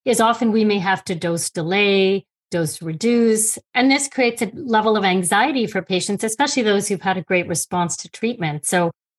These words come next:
I think it's gonna be something that we're really gonna need to work together moving forward.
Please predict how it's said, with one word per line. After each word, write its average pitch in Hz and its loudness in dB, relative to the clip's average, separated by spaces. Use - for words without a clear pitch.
I 226 0
think 247 2
it's 254 0
gonna 220 2
be 214 4
something 214 0
that 202 -2
we're 190 -4
really 208 2
gonna 196 0
need 190 0
to 180 -6
work 180 -2
together 185 0
moving 185 2
forward. 185 2